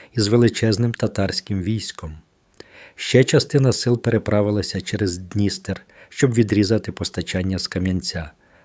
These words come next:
Табір фактично опинився в облозі. Султан був переконаний, що перемога — питання кількох днів. Перші серйозні атаки розпочалися четвертого вересня.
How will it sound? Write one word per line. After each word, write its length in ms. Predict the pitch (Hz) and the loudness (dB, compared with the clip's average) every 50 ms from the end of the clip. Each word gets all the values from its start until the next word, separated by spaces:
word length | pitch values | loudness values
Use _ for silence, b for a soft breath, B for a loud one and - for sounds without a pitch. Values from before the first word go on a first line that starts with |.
| b b b | b b b
Табір 320 | - 104 104 101 107 107 | 2 2 4 4 2 0
фактично 560 | - - - - - - 101 - - - 101 | -2 -4 -8 -6 -4 -6 -6 -6 -6 -6 -6
опинився 500 | 92 90 - 85 87 87 90 - - - | -4 -4 -4 -2 0 0 -2 -2 -4 -6
в 100 | 87 82 | -6 -6
облозі. 560 | 92 87 85 90 90 87 87 80 78 76 69 - _ _ B B B B B B | -6 -8 -6 -6 -6 -6 -6 -6 -8 -12 -16 -18 _ _ B B B B B B
Султан 520 | B - - 120 110 104 - 127 123 120 113 | B -2 0 0 0 2 2 2 4 4 4
був 180 | 113 113 107 | 4 2 2
переконаний, 680 | - 113 104 104 - - - 127 120 110 101 95 92 90 | 2 2 0 0 0 0 0 2 2 2 0 0 -2 -4
що 200 | - - - 85 | -6 -8 -10 -8
перемога — 640 | - 95 87 87 90 95 107 107 95 78 78 80 80 - B B B B B B | -6 -6 -4 -2 -2 -2 0 -2 -2 -4 -6 -12 -14 -16 B B B B B B
питання 500 | B 117 - - 135 127 123 117 107 98 | B 0 2 4 4 4 4 4 2 0
кількох 540 | - - 95 85 85 - - 98 90 78 82 | -2 -4 -8 -8 -6 -4 -4 -2 -2 -2 -4
днів. 400 | 80 78 92 90 90 82 80 - _ _ _ _ _ b b b b b b | -6 -4 -2 -2 -2 -2 -6 -10 _ _ _ _ _ b b b b b b
Перші 380 | - 104 98 - - - 104 92 | 2 4 4 4 2 -4 -6 -6
серйозні 540 | - - 104 92 98 95 90 85 95 90 | -4 -4 -2 0 0 0 0 -2 -4 -4
атаки 400 | 90 87 - 107 107 101 - - | -4 -4 -4 -4 -4 -4 -4 -4
розпочалися 760 | 104 101 90 - - 98 - - - 92 95 95 - - 95 | -6 -4 -6 -6 -8 -10 -8 -8 -6 -6 -6 -6 -6 -6 -8
четвертого 680 | 92 - - 101 - - 95 95 - - - 92 90 87 | -8 -8 -10 -12 -8 -4 -4 -4 -4 -4 -6 -6 -6 -6
вересня. 640 | 80 90 87 82 82 - - - 87 82 78 78 | -6 -6 -6 -6 -8 -10 -10 -10 -12 -14 -14 -16